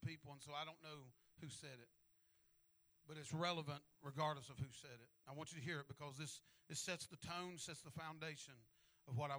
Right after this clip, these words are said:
really want to talk to you about. And the quote is this, that a world in crisis deserves a church in revival.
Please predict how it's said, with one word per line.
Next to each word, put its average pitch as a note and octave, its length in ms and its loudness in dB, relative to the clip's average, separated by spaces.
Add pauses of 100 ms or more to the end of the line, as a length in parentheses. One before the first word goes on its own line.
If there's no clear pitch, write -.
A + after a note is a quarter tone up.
(100)
really D#3 180 -2
want D3 160 -6
to - 60 -8
talk D#3 220 -6
to C3 60 -8
you A#2+ 80 -6
about. A#2 300 -10 (1600)
And D#3 80 -6
the D3 40 -4
quote A3+ 320 8
is F3 140 0
this, E3 460 -2 (1400)
that F#3 180 6
a F#3 140 8
world A3+ 580 10 (220)
in G3+ 200 2
crisis D#3+ 880 2 (1300)
deserves E3 920 6 (100)
a E3 180 0
church - 760 -2 (180)
in D#3 120 -2
revival. C3+ 340 -6